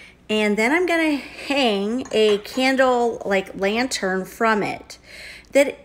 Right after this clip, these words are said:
that brings the beachy vibe to the house. And then we'll talk about what I'm gonna do with this one.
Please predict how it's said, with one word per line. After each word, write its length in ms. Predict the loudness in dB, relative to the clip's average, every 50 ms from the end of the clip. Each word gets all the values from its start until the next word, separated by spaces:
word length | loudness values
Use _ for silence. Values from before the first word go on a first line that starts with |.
| -2
that 200 | 0 0 0 4
brings 440 | 4 6 6 6 6 4 2 0 -2
the 80 | -2 -2
beachy 400 | 0 0 0 0 -2 -2 0 2
vibe 640 | 2 4 4 4 4 4 4 2 2 0 -2 -6 -8 -12 -18 -20 _ _ _ _ _ _ _ _ _ _ _ _ _ _
to 160 | -6 -2 -2
the 100 | 0 0
house. 500 | 0 0 -2 -2 -4 -6 -8 -10 -12 -12 -14 -18 -20 -18 -18 -14 -8 -4
And 160 | -2 2 4
then 160 | 4 4 6
we'll 120 | 4 4
talk 220 | 4 4 2 2 4
about 220 | 4 4 4 6
what 80 | 4 4
I'm 80 | 4
gonna 140 | 2 0 -2
do 140 | -2 -2 -2
with 120 | -2 -2
this 260 | -2 -4 -4 -4 -4 -6
one. 340 | -6 -6 -8 -10 -14 -18